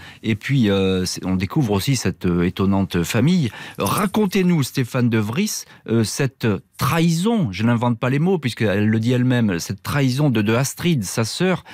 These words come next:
euh, qui va enregistrer son frère. Pourquoi ? Parce que elle, elle, elle n'en peut plus, la situation est devenue trop tendue, il veut tuer tout le monde dans la famille ?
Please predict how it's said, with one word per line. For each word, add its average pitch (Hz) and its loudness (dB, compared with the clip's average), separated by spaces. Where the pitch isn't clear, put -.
euh, 110 2
qui 127 -2
va 131 0
enregistrer 135 0
son 123 0
frère. 175 -2
Pourquoi ? 123 -2
Parce - -2
que 123 0
elle, 95 -2
elle, 117 0
elle 123 2
n'en 139 2
peut 135 -2
plus, 165 0
la 165 0
situation 131 -2
est 131 2
devenue 123 2
trop 131 -4
tendue, 139 0
il 151 -2
veut 117 0
tuer 131 -2
tout 127 -4
le 135 0
monde 143 2
dans 131 0
la 135 2
famille ? 156 0